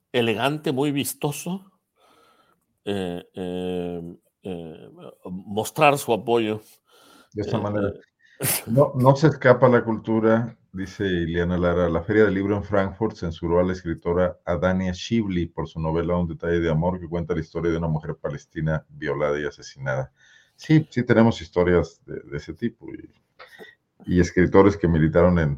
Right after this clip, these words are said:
Speaker 2: co-, como, bueno, me acuerdo que Rapao dio aquel paso de apoyar al fascismo de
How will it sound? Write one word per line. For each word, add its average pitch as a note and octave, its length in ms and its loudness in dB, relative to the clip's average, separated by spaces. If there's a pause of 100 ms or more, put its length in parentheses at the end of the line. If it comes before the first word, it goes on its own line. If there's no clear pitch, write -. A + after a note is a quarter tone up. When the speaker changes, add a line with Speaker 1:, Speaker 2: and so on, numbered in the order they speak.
(180)
Speaker 2:
co-, C#2+ 260 -6
como, C2+ 420 -2
bueno, D#2 180 0
me C#2 120 0
acuerdo E2+ 260 2
que - 100 2
Rapao D#2 540 6
dio E2+ 100 4
aquel D#2+ 280 -2
paso D#2 300 2
de D2+ 100 0
apoyar D2 420 2
al C#2+ 160 0
fascismo D#2 600 -6
de B1 120 -4